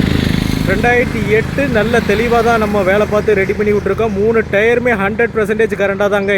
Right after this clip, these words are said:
இருக்கு. நீங்க லைவ்ல தான் பார்த்துட்டு இருக்கீங்க நண்பா. வண்டி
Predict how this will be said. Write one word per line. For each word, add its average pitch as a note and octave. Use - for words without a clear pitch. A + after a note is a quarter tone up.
இருக்கு. F#3
நீங்க G#3
லைவ்ல A#3+
தான் A#3
பார்த்துட்டு G#3
இருக்கீங்க G#3
நண்பா. G3
வண்டி A3